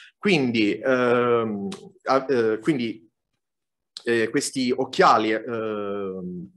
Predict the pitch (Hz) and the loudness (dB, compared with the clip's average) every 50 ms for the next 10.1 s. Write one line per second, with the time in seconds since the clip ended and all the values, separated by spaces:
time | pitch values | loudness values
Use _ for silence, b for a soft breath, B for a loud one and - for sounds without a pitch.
0 | - - _ _ - 117 - - - 123 117 110 101 98 95 - - - - 127 | -20 -20 _ _ -12 -12 -8 -4 -2 0 2 2 2 0 0 -4 -8 -12 -8 -4
1 | 123 135 139 135 - 143 - 170 156 147 127 117 107 - 120 110 - 151 147 135 | -2 -2 -2 0 -2 0 4 6 6 6 6 4 2 -2 -4 -2 0 2 2 2
2 | 113 101 104 95 95 - - 110 107 107 110 110 107 117 - - - - 117 113 | 2 2 0 -2 -2 -2 -2 -4 -4 -4 -4 -6 -6 -8 -8 -10 -10 -8 -6 -4
3 | 104 104 101 - - 147 135 123 107 - 147 131 107 120 117 131 135 - - 196 | -4 -4 -2 0 0 0 0 0 -2 -2 -2 -4 -4 -4 -6 -6 -4 -2 -2 -2
4 | 190 - - 190 180 180 143 131 - - 127 117 - - 123 127 - - 147 127 | -2 0 2 2 2 2 2 0 -2 -2 -4 -4 -4 -4 -6 -6 -4 -2 -2 0
5 | 113 120 135 170 - - - 165 175 180 175 170 - - 139 107 - - _ _ | 0 -2 -4 -6 -6 -4 -2 -2 0 0 0 -2 0 0 -2 -2 -2 -8 _ _
6 | - 127 135 135 - 160 147 - 170 208 202 185 180 151 143 - 131 123 120 117 | -4 -4 -4 -2 -4 -6 -6 -4 -2 -2 -2 -2 -2 -2 0 0 0 0 0 0
7 | 110 101 101 95 - - b b b b b 123 113 - - 147 - - 139 - | -2 -2 -4 -6 -8 -12 b b b b b -10 -4 0 0 0 2 0 -2 -2
8 | - - 123 107 95 - - 131 131 117 110 107 110 123 175 156 127 - 117 107 | -2 0 0 0 0 0 0 0 2 2 2 2 2 2 2 2 0 0 -2 -6
9 | 107 - 117 107 120 120 139 180 220 196 143 104 98 98 101 101 - - 147 151 | -6 -4 -6 -4 -4 -2 -2 0 0 0 0 -2 -2 -4 -6 -8 -8 -10 -10 -10
10 | - | -12